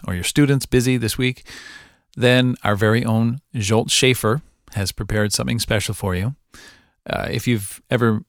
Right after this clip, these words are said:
emailed Eutropolis, you've probably met Zsolt, virtually at least. He's a longtime ukulele player and teacher. He's a member of the staff here at Eutropolis, and he's the author of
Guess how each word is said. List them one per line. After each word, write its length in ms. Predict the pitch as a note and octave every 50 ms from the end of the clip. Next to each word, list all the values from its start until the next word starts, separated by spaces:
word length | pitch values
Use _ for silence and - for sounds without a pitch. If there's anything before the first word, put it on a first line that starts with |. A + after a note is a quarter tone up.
| _ -
emailed 560 | C#3+ C3+ C3+ C3 C3 C3 C3+ C3 C3+ A#2+ B2 -
Eutropolis, 680 | B2+ A#2+ A2+ - - B2+ A#2+ A#2 B2 C3 B2+ B2 -
you've 140 | A2 G2 -
probably 320 | - G#2+ A2 A2 - G2+
met 260 | F#2+ F#2+ G2 A2 B2+ -
Zsolt, 560 | - G2 A2 A2+ A2+ B2+ C#3 - - - - _ _ _ _ _ _ _ _ _ -
virtually 520 | B2+ A2+ G#2 A2 G#2+ A2 - - G2+ F#2+ F#2+
at 80 | G2+
least. 280 | G#2 G2+ G#2+ A2 - - - - - - - - _ _ _ _ _ _ _ _
He's 360 | - - C3+ C3 B2+ A#2+ A2
a 60 | A2+
longtime 560 | G#2+ A2+ A#2 B2 C3+ C3 - B2+ A#2+ A#2+ B2
ukulele 380 | A#2+ A2 - G2+ G2+ G2+ G#2 G#2
player 420 | - - C3 C3+ C#3 C3+ C#3+ - -
and 220 | - F2+ E2+ -
teacher. 560 | - - C#3+ B2+ - C3+ C3 B2+ B2+ B2 B2 - _ _ _ _ _ _ _
He's 240 | - A2+ A2 F#2 F#2+ - -
a 120 | - F#2+ F2+ - -
member 300 | - B2+ A#2+ A#2 B2 A#2
of 80 | G2 F#2+
the 80 | F#2+
staff 380 | - - - C3 B2+ C3+ C3 -
here 140 | - A#2 G#2+
at 100 | G#2+ G#2
Eutropolis, 640 | G2+ - - - C#3+ C#3+ C#3 D3+ D3+ D3+ - - - - - - - - _ _ _ _ -
and 440 | - C3 C3+ C3+ C3+ C3+ C3+ C3+ B2+
he's 260 | A#2+ - C#3 C3 A#2
the 160 | A#2+ C3 -
author 380 | - D3 D3+ D#3+ - E3 D#3+ D#3
of 440 | - - D3 C#3 C3+ C3+ B2+ B2